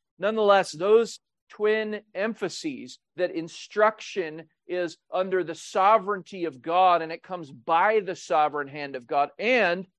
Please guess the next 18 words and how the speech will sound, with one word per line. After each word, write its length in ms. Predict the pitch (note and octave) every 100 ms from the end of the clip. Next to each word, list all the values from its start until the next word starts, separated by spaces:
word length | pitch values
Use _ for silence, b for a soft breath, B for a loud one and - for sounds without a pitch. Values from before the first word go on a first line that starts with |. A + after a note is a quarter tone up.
| _ _ E3+
that 160 | D#3+
the 260 | E3+ D#3+ D#3+ _
kind 340 | - G#3 A3+ G#3
of 100 | F#3
instruction 720 | D#3+ - G3 G3 - F3+ D#3+
we're 140 | D#3
seeking 760 | - - A3+ A#3 F3+ D3 F3 F3+ _ _ _
has 380 | F3 F3 F3+ D3
the 220 | E3 -
aim 320 | F3+ G#3+ A3+
of 180 | G#3 C#3
godliness, 640 | F#3 F#3+ F#3+ F3 D3 C#3+
of 60 | D3+
a 60 |
life 500 | D3 D3+ F3+ G#3 G3+ -
lived 480 | E3 F#3 G3 E3 -
unto 340 | E3 F3+ - C#3+
God, 240 | D3+